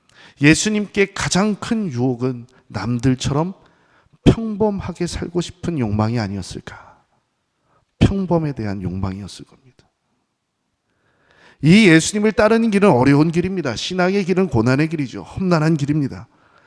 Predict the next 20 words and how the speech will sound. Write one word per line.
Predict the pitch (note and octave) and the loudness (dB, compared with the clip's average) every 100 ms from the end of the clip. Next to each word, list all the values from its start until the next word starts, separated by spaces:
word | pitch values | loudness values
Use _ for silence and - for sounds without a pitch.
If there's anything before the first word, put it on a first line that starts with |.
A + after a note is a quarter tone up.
| - - - | -20 -20 -4
눈에 | C#3 F#3 G3+ | 4 6 6
보이는 | E3+ A3 G#3 | 4 4 4
뚜렷한 | G#3 A#3+ B3 - A3+ | 2 2 0 2 2
인생의 | F3+ F#3 F#3+ F#3+ D3 | 2 2 2 2 2
영광을 | D#3+ D#3 D3+ D3 | 4 4 4 2
약속하는 | C3 - D#3+ - E3 D#3 | -2 -2 -4 -2 -2 -2
길이 | E3 | -2
아닙니다. | D#3+ A#2 E3 D#3 - - _ _ _ _ - | -2 -2 -2 -4 -8 -18 _ _ _ _ -6
이 | B2 | -4
길은 | C3+ B2+ B2 E3 A3 _ _ _ _ _ _ | 0 2 4 2 0 _ _ _ _ _ _
세상이 | - - A3+ - G#3 F#3 E3+ | -4 0 2 2 0 0 -2
제시하는 | - B2+ - C3+ B2 C3 - _ _ _ _ - | 0 0 0 -2 -2 -4 -8 _ _ _ _ 0
평범함과 | - A3 G3+ F#3 F3 C3+ A2 F#2+ G#2 B2 - _ _ | 0 2 0 -2 -2 -4 -6 -4 -4 -4 -8 _ _
거리가 | - F2+ F#2 F2+ | -14 -12 -12 -14
있습니다. | F#2 - - B2 - _ _ _ _ _ _ _ - | -18 -20 -20 -20 -20 _ _ _ _ _ _ _ 0
일례로 | D3 D3+ B2+ B2+ C3+ _ _ _ _ _ _ B2+ | 4 6 4 -2 -6 _ _ _ _ _ _ -4
요즘 | B2 C3+ | -2 0
우리가 | A#2+ B2+ | 0 0
뭐 | A2+ F#2 | 0 -2
해요? | G2 G#2+ | -4 -8